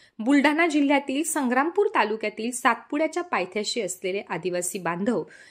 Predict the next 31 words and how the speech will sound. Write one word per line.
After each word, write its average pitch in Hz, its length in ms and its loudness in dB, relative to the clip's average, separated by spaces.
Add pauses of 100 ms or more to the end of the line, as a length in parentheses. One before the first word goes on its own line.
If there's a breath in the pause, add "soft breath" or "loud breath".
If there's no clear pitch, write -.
(140 loud breath)
हे 302 80 6
मिठाचा 294 560 0
धूर 285 300 4
करून 294 340 0
त्यांच्या 240 360 -2
आदिवासी 240 600 -2
संस्कृतीप्रमाणे 247 1080 -2 (340 soft breath)
आकाशात 269 460 2
जमलेल्या 247 500 0
ढगांना 208 560 -2 (140)
कळ 240 160 0
देण्याचा 196 480 -2
प्रयोग 196 320 -4 (100)
करीत 165 260 -4
आहेत. 175 240 0 (680)
मिठाची 190 460 -2
धुरी 180 280 -2
दिल्याने 190 380 0
पाऊस 175 440 -2
पडतो, 190 440 -2
असा 214 220 -6
काहीसा 190 460 -6
समज 233 460 -4
व 269 100 0
परंपरा 190 560 -4 (380 loud breath)
या 269 120 6
भोळ्या 247 360 4
भाबड्या 294 420 2
आदिवासी 190 560 -2
शेतकऱ्यांची 175 720 -4
आहे. 185 400 -4